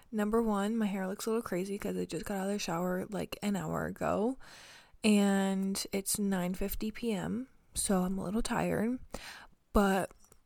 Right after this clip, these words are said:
I have some things to share with you guys. So, the topic for today is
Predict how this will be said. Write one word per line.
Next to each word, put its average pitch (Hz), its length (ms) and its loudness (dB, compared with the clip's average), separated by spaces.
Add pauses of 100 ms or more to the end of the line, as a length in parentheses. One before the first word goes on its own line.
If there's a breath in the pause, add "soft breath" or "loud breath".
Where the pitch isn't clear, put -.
(120)
I 214 100 2
have 233 220 4
some 233 280 4
things 202 560 0
to - 120 -6
share 180 180 -2
with 175 140 -4
you - 100 -4
guys. - 560 -4
So, 196 340 2 (1000 soft breath)
the 233 100 6
topic 214 560 4 (400 loud breath)
for - 300 4
today 214 500 2 (1200 loud breath)
is 214 380 4